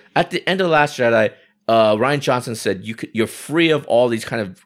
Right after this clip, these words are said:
uh, Star Wars cliches. You can do whatever you want. You, you can do wha-, any kind of story 'cause everybody has, uh, can be part of the story. You know what I mean? You don't have to come from this j-, uh, bloodline. You don't have to come. You don't have to be a Jedi Knight. You, you can do whatever you want. Inspiration is everywhere."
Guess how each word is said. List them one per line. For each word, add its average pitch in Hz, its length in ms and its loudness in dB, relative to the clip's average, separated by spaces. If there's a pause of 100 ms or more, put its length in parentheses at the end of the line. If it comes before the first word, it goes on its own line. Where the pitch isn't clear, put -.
uh, 101 100 -4
Star 110 300 0
Wars 104 220 -4
cliches. 92 440 -8
You 110 60 -12
can 123 120 -6
do 127 100 0
whatever 139 520 -4
you 127 200 -4
want. 98 320 -8
You, 95 240 -6 (220)
you - 80 -16
can 110 120 -6
do 101 80 -6
wha-, 90 200 -6 (100)
any 170 240 2
kind 151 160 -4
of 127 60 -8
story 101 200 -6
'cause 98 180 -10 (140)
everybody 160 380 2
has, 104 520 -2 (540)
uh, 101 220 0
can - 160 -8
be 110 80 -4
part 110 240 0
of 90 60 -4
the 90 60 -6
story. 78 360 -6
You 78 60 -10
know 85 60 -6
what 90 40 -6
I - 20 -6
mean? 98 100 -6
You 110 60 -4
don't 123 140 -2
have 117 140 -6
to 110 100 -14
come 107 180 -6
from 90 160 -10
this 104 220 -6
j-, - 240 -16
uh, 104 40 -6
bloodline. 101 420 -4
You 98 40 -8
don't 98 80 -8
have 92 80 -10
to 101 60 -14
come. - 240 -12
You 98 100 -14
don't 98 80 -4
have 98 80 -6
to 95 60 -18
be 87 80 -8
a - 20 -14
Jedi 87 300 -4
Knight. 85 100 -6
You, 95 480 -6 (240)
you 143 80 -6
can 139 80 0
do 135 80 0
whatever 156 300 0
you 135 100 -2
want. 92 220 -8
Inspiration 131 560 -4
is 95 160 -8
everywhere." 98 400 -6